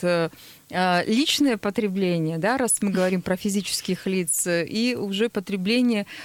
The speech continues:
э, связанное со сбытом в коммерческих каких-то, э, условиях. Ну, то есть, если человек, допустим, ну, не знаю, занимается рукоделием и заказал, э, большое количество пряжи,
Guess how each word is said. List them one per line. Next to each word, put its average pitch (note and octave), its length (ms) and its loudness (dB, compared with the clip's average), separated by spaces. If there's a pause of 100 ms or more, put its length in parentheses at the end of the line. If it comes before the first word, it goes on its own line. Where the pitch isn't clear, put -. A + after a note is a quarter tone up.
(140)
э, F3+ 300 2
связанное G3+ 420 0
со G3 180 0
сбытом G3 640 0
в - 100 -16
коммерческих F#3+ 640 0
каких-то, E3 760 0 (400)
э, D#3+ 500 0 (220)
условиях. F#3+ 600 0
Ну, G3 100 -2
то A3 80 2
есть, G#3 160 0
если A#3+ 260 2
человек, G#3+ 460 2
допустим, F3+ 640 -2 (380)
ну, C4+ 280 -2
не G#3 160 0
знаю, F#3+ 240 2
занимается G#3 480 2
рукоделием F#3 720 2
и F#3 100 -4
заказал, G3+ 680 0 (340)
э, E3+ 140 -2
большое G#3 500 2
количество G#3 640 0
пряжи, G3 680 0